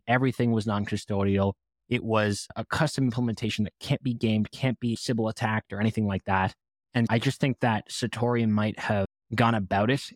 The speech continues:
in the wrong way. And then the way that we wrote the contract was easily extensible so that we could have added more types of drops.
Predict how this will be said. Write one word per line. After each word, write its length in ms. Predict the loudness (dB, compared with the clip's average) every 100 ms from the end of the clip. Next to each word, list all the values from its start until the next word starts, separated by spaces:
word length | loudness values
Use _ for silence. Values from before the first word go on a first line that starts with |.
| -2
in 320 | 2 2 2
the 140 | 2
wrong 540 | 0 0 2 2 2 0
way. 420 | 0 2 2 0 _ _ -20 -4
And 220 | 2 4
then 220 | 4 4
the 80 | 4
way 260 | 2 4 4
that 160 | 2
we 120 | 2 2
wrote 200 | 2 0
the 120 | -2
contract 500 | 0 0 0 -2 -2
was 160 | -2 -2
easily 480 | -2 0 2 2 0
extensible 720 | -4 -2 0 0 0 0 0
so 160 | 0
that 140 | -2 0
we 120 | -2
could 200 | 0 -2
have 120 | -2 -4
added 300 | -4 -2 -2 -6 0
more 420 | 4 4 4 2
types 340 | 0 -2 -2
of 100 | -6
drops. 440 | -4 -4 -4 -6